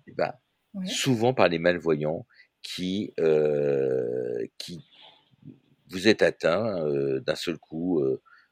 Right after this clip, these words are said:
Speaker 1: heu, de troubles de la vue, heu, vous allez être soigné, heu, heu, les,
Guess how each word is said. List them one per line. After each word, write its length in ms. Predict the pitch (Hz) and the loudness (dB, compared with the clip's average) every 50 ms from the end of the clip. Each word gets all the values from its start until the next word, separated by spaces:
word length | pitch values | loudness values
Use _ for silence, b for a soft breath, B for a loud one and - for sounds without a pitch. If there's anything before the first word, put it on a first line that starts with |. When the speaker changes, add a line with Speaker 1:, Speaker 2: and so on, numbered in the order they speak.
| b _ - | b _ -8
Speaker 1:
heu, 920 | - 69 67 67 67 65 67 67 67 64 62 64 64 62 62 60 57 57 64 64 | -4 -4 -2 -2 -2 -2 -4 -4 -4 -4 -4 -4 -4 -4 -4 -4 -6 -6 -8 -8
de 120 | 71 73 | -10 -10
troubles 280 | 69 - - 85 76 69 | -10 -10 -10 -10 -4 -2
de 60 | 76 | 0
la 160 | 69 65 65 | 2 2 0
vue, 320 | 67 - - 80 95 123 135 b b b b b b _ - | 0 -2 -6 -6 -6 -6 -8 b b b b b b _ -6
heu, 840 | - 71 71 71 71 69 67 67 65 65 65 64 62 64 64 64 62 62 | -4 -2 0 2 2 2 2 2 2 2 2 2 2 0 0 0 -2 -2
vous 240 | 69 76 82 - 87 | -4 -6 -2 2 4
allez 200 | 85 78 73 78 | 4 4 4 2
être 120 | 78 - - | 0 0 -2
soigné, 560 | - - - - - - 80 - - - - | -6 -6 -6 -8 -6 -6 -6 -4 -4 -4 -2
heu, 800 | 71 71 71 71 69 65 64 58 55 55 57 58 57 55 55 _ _ b b b b _ _ 50 | -2 -2 0 -2 -2 -4 -6 -8 -10 -12 -12 -14 -14 -16 -18 _ _ b b b b _ _ -14
heu, 240 | 50 50 52 53 53 | -12 -12 -12 -12 -14
les, 1000 | 57 58 60 60 64 62 58 52 50 50 50 50 50 - 50 50 - 50 50 | -14 -12 -12 -10 -10 -10 -12 -14 -14 -16 -16 -18 -18 -20 -20 -20 -20 _ -20